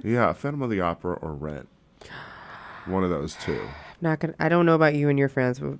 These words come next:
Speaker 2: we definitely would sing that outside
Speaker 1: Yes,
Speaker 2: the
Speaker 1: yes,
Speaker 2: lunch
Speaker 1: all the time,
Speaker 2: cafeteria.
Speaker 1: all the
Speaker 2: All the
Speaker 1: time.
Speaker 2: time.
Speaker 1: Uh, and then it was, you know, I wasn't, I think I was probably a good actor in high school, <laughs> but, uh, I was not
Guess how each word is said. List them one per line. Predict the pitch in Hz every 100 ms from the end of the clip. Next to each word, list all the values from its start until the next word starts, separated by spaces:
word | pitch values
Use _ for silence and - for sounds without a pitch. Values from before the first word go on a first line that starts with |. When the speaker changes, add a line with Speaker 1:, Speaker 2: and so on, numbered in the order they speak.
| 147
Speaker 2:
we | 151 156
definitely | 143 131 135 131 127 123 120 120 -
would | 127 123 123 123
sing | 127 127
that | -
outside | - - - 71 - 98
Speaker 1:
Yes, | 131 95 73
Speaker 2:
the | 104
Speaker 1:
yes, | 87
Speaker 2:
lunch | 139 107
Speaker 1:
all | -
the | -
time, | 92
Speaker 2:
cafeteria. | 131 127 123
Speaker 1:
all | 98 92
the | 98
Speaker 2:
All | 139
the |
Speaker 1:
time. | 139 120 123 - -
Speaker 2:
time. | - 98 101 98
Speaker 1:
Uh, | -
and | 117 113
then | 123
it | 123
was, | 123 113 107 104 101 82 - _
you | 113
know, | 104 90 -
I | 92
wasn't, | 90 90 87 92 87 80 - - - - - - -
I | 107
think | - 67
I | 67
was | 65
probably | - - -
a | 62
good | -
actor | - - - - - - -
in | 73
high | -
school, | - - - -
<laughs> | -
but, | 90 120 - 170 156 -
uh, | 123 113 107 90 -
I | 101
was | 110 95
not | 101 101 101